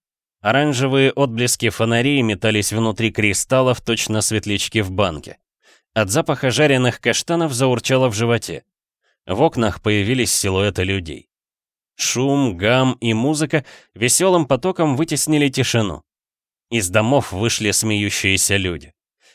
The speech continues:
Одеты они были немного старомодно, а их лица скрывали бумажные маски, такие же, как у Флина, только новые.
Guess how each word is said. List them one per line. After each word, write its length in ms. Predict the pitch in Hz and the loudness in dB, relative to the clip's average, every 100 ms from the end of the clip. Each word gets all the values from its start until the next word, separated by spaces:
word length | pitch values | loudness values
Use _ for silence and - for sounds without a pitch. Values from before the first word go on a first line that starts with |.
| - | -6
Одеты 320 | - 180 170 | 0 0 4
они 200 | 151 147 | 4 4
были 240 | 131 160 | 0 0
немного 400 | 147 139 147 143 | 2 2 2 2
старомодно, 800 | 135 - 139 135 160 190 117 98 - - _ | 0 2 4 4 4 2 0 -4 -6 -20 _
а 100 | 95 | 0
их 200 | 110 107 | 0 2
лица 320 | 139 160 143 | 0 0 0
скрывали 500 | 127 - 117 123 147 | 0 2 2 4 4
бумажные 540 | 131 123 135 131 135 139 | 4 2 2 2 2 2
маски, 440 | 143 123 - - | 2 2 0 -4
такие 400 | 98 95 120 117 | -6 -6 -4 -4
же, 140 | 98 110 | -2 -2
как 300 | 117 107 - | -2 -4 -6
у 100 | - | -4
Флина, 440 | 135 120 156 175 127 | -4 0 0 2 0
только 340 | 139 131 135 | 0 0 2
новые. 500 | 131 123 92 69 - | 2 2 0 -4 -14